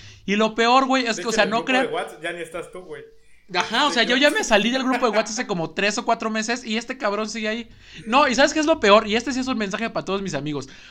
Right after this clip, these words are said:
Speaker 1: Los culeros planean cosas y luego me reclaman de por qué no voy a esas cosas. Pues no me entero, güey, no me avisan.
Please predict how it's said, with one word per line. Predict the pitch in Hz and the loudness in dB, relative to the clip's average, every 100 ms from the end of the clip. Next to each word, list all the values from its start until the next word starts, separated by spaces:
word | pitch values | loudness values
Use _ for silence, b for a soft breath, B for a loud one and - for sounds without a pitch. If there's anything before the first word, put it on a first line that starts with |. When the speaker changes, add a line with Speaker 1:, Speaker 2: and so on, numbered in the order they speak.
| B | B
Speaker 1:
Los | 185 202 - | -2 -2 -2
culeros | 214 214 262 - | -2 2 2 0
planean | - 175 180 202 | 2 2 2 -2
cosas | 196 185 196 208 | -2 -2 -2 -4
y | 214 | -2
luego | 196 233 269 | 0 0 0
me | 240 | -2
reclaman | 196 175 202 208 202 196 | -4 -6 -2 0 0 -2
de | 196 | -4
por | 190 151 | -8 -10
qué | 160 - | -12 -14
no | 170 185 196 | -6 0 0
voy | 190 185 170 214 | -2 -8 -4 0
a | 214 | 0
esas | 202 196 | 0 -6
cosas. | 196 202 190 | -8 -8 -8
Pues | 185 | -6
no | 240 | -4
me | 277 | -4
entero, | 233 262 294 262 | -2 0 2 2
güey, | 254 240 | 0 -2
no | 262 | -2
me | 262 | -4
avisan. | 247 294 294 269 269 | -2 -4 -2 -2 -2